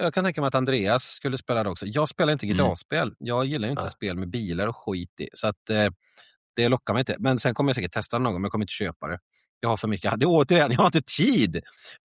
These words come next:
Speaker 1: Det
Speaker 2: Nej,
Speaker 1: är,
Speaker 2: precis,
Speaker 1: men, men
Speaker 2: precis.
Speaker 1: jag ser fram, jag är jättesugen på att höra vad ni säger om det, för det här är ändå en milstolpe,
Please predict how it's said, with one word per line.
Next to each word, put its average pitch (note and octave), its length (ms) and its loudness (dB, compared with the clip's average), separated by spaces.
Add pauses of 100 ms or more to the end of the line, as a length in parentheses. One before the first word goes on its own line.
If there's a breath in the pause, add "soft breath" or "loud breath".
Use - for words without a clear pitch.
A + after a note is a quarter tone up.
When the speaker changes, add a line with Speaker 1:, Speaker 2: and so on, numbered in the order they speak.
(120)
Speaker 1:
Det A#2+ 120 2
Speaker 2:
Nej, E3 160 6
Speaker 1:
är, D3+ 320 8
Speaker 2:
precis, C#3 160 0
Speaker 1:
men, F#3+ 160 6
men G#3+ 140 6
Speaker 2:
precis. G#3+ 160 4
Speaker 1:
jag G#3+ 100 6
ser G#3 100 -2
fram, G#3 280 4
jag E3+ 220 0
är F3+ 40 4
jättesugen D#3+ 840 2
på - 80 2
att B2 120 0
höra A2 160 2
vad G#2+ 140 0
ni A2 140 0
säger A#2+ 260 0
om G#2+ 100 0
det, G2+ 140 -2
för F3 240 6 (320 soft breath)
det D3+ 80 4
här F#3 260 6
är B2+ 200 6
ändå G#2+ 260 4
en A2+ 200 2
milstolpe, F2+ 480 -2